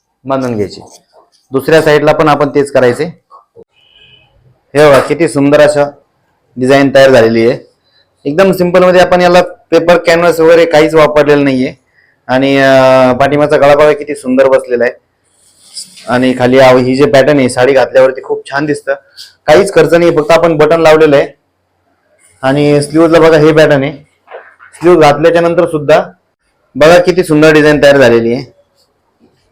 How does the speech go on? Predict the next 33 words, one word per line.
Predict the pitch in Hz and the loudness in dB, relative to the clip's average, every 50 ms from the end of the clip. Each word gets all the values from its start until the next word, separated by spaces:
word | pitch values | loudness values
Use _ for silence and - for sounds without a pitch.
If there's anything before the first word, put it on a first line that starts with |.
| _ _ _ _ _ _ _ | _ _ _ _ _ _ _
पाठीमागे | - 131 127 147 151 151 156 | -4 -2 0 0 0 2 2
आपण | 147 147 156 156 | 2 2 2 2
इथं | 151 151 139 | 2 2 2
बो | 135 147 | 2 2
लावलेला | 147 147 143 147 147 147 143 139 | 4 4 4 4 4 2 4 2
आहे | 139 139 - - - - - - _ _ - - | 2 0 -2 -8 -20 -20 -20 -20 _ _ -8 -6
आणि | 123 131 135 135 131 131 135 | -4 -2 0 0 0 0 0
गळ्याचा | 127 135 139 143 143 147 147 | 2 2 2 2 4 2 2
आकार | 143 143 151 143 | 0 2 0 -2
किती | 143 151 147 151 | -2 -2 -6 -10
सुंदर | 143 - 143 139 139 139 | -8 -6 -4 0 2 2
आहे | 135 127 | 4 4
बघा. | 120 117 117 117 - - _ _ _ _ _ _ _ _ _ - | 2 2 2 -2 -4 -10 _ _ _ _ _ _ _ _ _ -8
आणि, | 123 123 131 135 131 131 | -6 -4 -2 -2 -2 -2
अ, | 127 127 127 123 123 120 120 117 | 0 0 2 2 2 2 2 2
ही | 117 110 123 135 135 | 0 -2 -4 -6 -2
जे | 139 156 | -2 0
पॅटर्न | - 151 143 143 165 165 156 | 0 2 2 2 2 2 0
आहे | 139 135 135 - _ _ _ _ _ _ - | 0 -2 -4 -10 _ _ _ _ _ _ -2
याला | 139 151 | 0 2
आपण | 151 156 160 | 2 2 0
कुठलंही | 156 160 151 143 170 175 175 175 | 0 -2 -2 0 2 0 0 2
कॅनव्हास | 170 156 156 160 160 160 - | 0 0 2 2 0 0 2
वगैरे | 160 160 165 160 160 | 2 4 4 4 4
लावलेलं | 160 156 151 156 160 160 | 4 2 2 2 2 2
नाही, | 160 160 151 | 0 0 0
पेपर | 147 147 131 143 147 139 | 0 0 0 0 -2 0
कॅनव्हास | 147 143 147 147 143 139 139 | 0 -2 -2 -2 -2 -4 -2
वगैरे, | 135 135 139 135 | -2 0 -2 -2
तरी | 135 - 147 151 | -2 -4 -6 -6
किती | 147 - 151 - 151 | -6 -10 -12 -14 -14
सुंदर | - - 135 135 143 143 | -10 -6 -4 -2 0 0
दिसतंय. | 143 139 135 - 139 139 | 0 -2 -4 -6 -10 -12